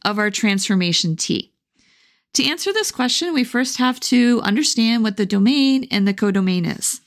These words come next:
The domain is the Euclidean space X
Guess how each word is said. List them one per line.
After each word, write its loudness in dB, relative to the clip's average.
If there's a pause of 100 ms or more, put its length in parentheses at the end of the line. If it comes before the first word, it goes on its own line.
(800)
The 2
domain 2 (420)
is -2
the 2
Euclidean 2
space -2 (140)
X -4